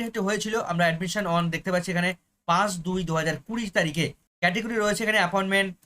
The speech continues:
সেই সংক্রান্ত ক্যাটাগরি রয়েছে এখানে, পিটিশনার রয়েছেন, মহারাষ্ট্রের একটি ট্রাস্টের পক্ষ থেকে এটি করা হয়েছিল। রেসপন্ডেন্ট হিসেবে এখানে state of মহারাষ্ট্র রয়েছে, এডুকেশন ডিপার্টমেন্ট রয়েছে, আরও অন্যান্য সবাই এখানে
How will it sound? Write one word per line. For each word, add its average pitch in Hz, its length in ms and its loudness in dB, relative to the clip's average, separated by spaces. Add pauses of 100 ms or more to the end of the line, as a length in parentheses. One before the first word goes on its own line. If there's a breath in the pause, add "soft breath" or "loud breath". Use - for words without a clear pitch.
(120)
সেই 180 180 2
সংক্রান্ত 180 300 -2 (340)
ক্যাটাগরি 160 340 0
রয়েছে 165 240 2
এখানে, 175 200 0
পিটিশনার 175 440 0
রয়েছেন, 175 280 2 (320)
মহারাষ্ট্রের 170 440 2
একটি 170 120 -4 (100)
ট্রাস্টের 170 460 0
পক্ষ 180 120 -6 (120)
থেকে 185 200 -2 (420)
এটি 160 140 -2 (140)
করা 151 220 4
হয়েছিল। 185 260 0 (160)
রেসপন্ডেন্ট 247 500 2
হিসেবে 220 260 -2
এখানে 208 200 2 (360)
state 214 300 2
of - 60 2 (140)
মহারাষ্ট্র 190 480 2
রয়েছে, 190 260 2
এডুকেশন 180 360 0
ডিপার্টমেন্ট 175 360 0
রয়েছে, 185 220 2
আরও 196 120 4
অন্যান্য 180 280 -2
সবাই 175 160 -2 (300)
এখানে 170 180 2